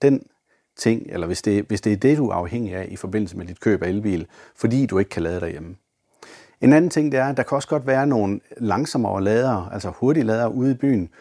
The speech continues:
som måske kan lade med op til toogtyve kilowatt. Og det er de her typiske små ladestandere, der står rundt omkring. Hvis der findes nogle af dem tæt på dig,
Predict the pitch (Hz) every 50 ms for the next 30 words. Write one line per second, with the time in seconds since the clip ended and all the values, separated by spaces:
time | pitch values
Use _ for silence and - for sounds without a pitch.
0 | - - - - _ _ _ - - 120 107 104 104 104 - 117 113 104 - 139
1 | 135 120 - 110 104 101 107 123 123 110 101 104 117 - - 107 98 - - 139
2 | 107 92 - - 104 104 - - 92 87 85 95 110 - - - 104 - 143 156
3 | 143 - 165 143 156 131 - - - 147 143 135 - - - - - - - 147
4 | 156 156 - - _ _ _ _ - 98 95 110 113 - - 87 92 98 98 90
5 | 85 92 - - 104 98 87 87 92 101 87 87 92 90 - 95 95 98 - _
6 | _ _ _ _ _ _ _ _ - - - - - _ _ _ _ _ _ _
7 | _ _ _ - 113 - - 107 95 - 143 160 185 165 - 143 139 151 147 117
8 | 123 139 156 151 - 151 143 - - 131 127 117 98